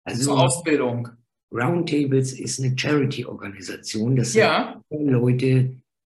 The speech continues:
Speaker 1: die im Ehrenamt da tätig sind. Und da gibt es eben, was, wie es der Name schon sagt, Tables, also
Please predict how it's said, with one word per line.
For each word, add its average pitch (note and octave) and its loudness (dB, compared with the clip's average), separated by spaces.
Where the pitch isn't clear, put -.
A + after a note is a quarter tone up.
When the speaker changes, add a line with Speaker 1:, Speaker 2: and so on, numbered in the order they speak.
Speaker 1:
die C3+ -4
im C#3 -4
Ehrenamt C#3+ -4
da A2+ -6
tätig - -6
sind. C3 -6
Und C3+ -4
da C3 0
gibt D3+ -2
es D3 -2
eben, C3 -2
was, B2+ -4
wie C3+ -2
es - -4
der C3 -6
Name B2+ -2
schon B2+ -4
sagt, A2+ -10
Tables, C#3+ -2
also - -10